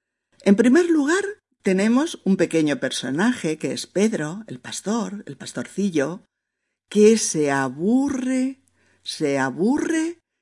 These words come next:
como una ostra haciendo su trabajo. Trabajo que consiste, pues, en cuidar un rebaño de ovejas durante todo el día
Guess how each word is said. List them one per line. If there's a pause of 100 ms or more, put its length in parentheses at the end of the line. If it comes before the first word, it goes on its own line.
(140)
como
una
ostra (320)
haciendo
su
trabajo. (460)
Trabajo
que
consiste,
pues, (300)
en
cuidar
un
rebaño
de
ovejas (220)
durante (420)
todo
el
día